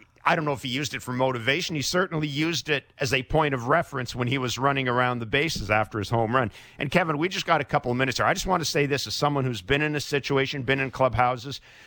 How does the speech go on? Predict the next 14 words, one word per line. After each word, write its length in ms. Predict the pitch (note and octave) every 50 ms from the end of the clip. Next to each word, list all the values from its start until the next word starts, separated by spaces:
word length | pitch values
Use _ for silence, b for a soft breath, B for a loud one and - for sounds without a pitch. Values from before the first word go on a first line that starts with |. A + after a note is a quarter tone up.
| B B B B _
When 200 | - E3 D3+ D3+
you 220 | C#3+ E3+ A3 B3 B3
are 200 | A#3 G#3+ G3+ F#3
in 160 | F3+ F3 E3
a 100 | D#3 C#3+
clubhouse 600 | - - - D3+ D3 C#3+ B2+ C#3 C#3+ C3+ - -
with 260 | A#2 A#2 A2+ - _ _
a 140 | - C3 A#2+
bunch 320 | F#2+ F2+ C#3+ D#3+ D3+ -
of 80 | D#3 D3
reporters, 800 | C3 C3 - - - B2+ A#2+ A#2+ A#2 G2+ G2 D#2+ C#2 - - - b b b b b b
he, 120 | - G3 - - B B B B B B _ _ _ _ _ _ _ _ _ _ _ _ _ -
there's 200 | - F3+ D#3+ -
two, 300 | - - - D#4 C#4 B3